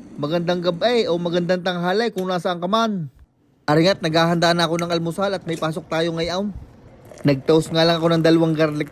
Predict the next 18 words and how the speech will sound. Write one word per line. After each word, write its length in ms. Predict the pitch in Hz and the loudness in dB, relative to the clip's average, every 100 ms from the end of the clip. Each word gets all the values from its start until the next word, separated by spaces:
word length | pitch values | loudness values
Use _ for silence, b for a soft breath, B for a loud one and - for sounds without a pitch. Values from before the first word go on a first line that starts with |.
| 156 | 0
bread, 240 | 190 151 | 0 0
tapos 240 | 143 143 | -4 -4
ay 160 | 156 151 | -4 -4
nagtimpla 400 | 143 160 151 156 | -4 -4 -2 -2
ng 80 | 160 | -2
kape. 320 | 151 180 190 - - - - - 135 | -4 -2 -4 -6 -20 -20 -20 -6 0
Dini 240 | 160 170 | 2 4
ko 80 | 170 | 2
na 80 | 170 | 2
nga 160 | 170 | 0
tinimpla 400 | 175 165 185 170 | -2 -2 0 0
ang 80 | 147 | 0
kape 320 | 202 214 170 _ _ - | 0 0 -4 _ _ 0
para 240 | 151 160 | 0 0
pagka 320 | 175 165 170 | -4 0 0
nagkatakbuhan 800 | 170 175 170 175 185 185 175 175 | 2 0 -2 -2 0 2 2 2
ay 40 | 151 | 0
madali. 320 | 143 151 196 | 0 2 2